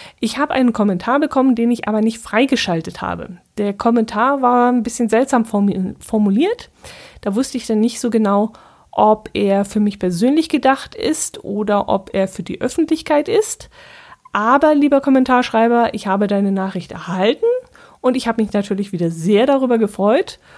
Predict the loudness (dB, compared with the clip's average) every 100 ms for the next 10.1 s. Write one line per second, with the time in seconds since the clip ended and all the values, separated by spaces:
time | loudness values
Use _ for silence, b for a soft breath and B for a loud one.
0 | B -8 -4 -4 -4 -2 -2 -4 -4 2
1 | 2 2 0 0 0 0 0 2 0 -2
2 | -2 -2 -2 -2 0 0 2 2 0 -2
3 | -4 -6 -4 -6 -6 -4 -4 -4 B B
4 | B -14 -4 -2 -2 -2 -6 0 0 2
5 | 0 0 0 -2 B B B -2 2 4
6 | 4 4 2 -2 -4 -6 -8 -8 -4 -4
7 | -2 -4 -6 -10 -6 -2 -2 -2 0 0
8 | 0 -10 -14 _ _ _ _ _ B B
9 | B B B B B _ _ _ 0 2
10 | 2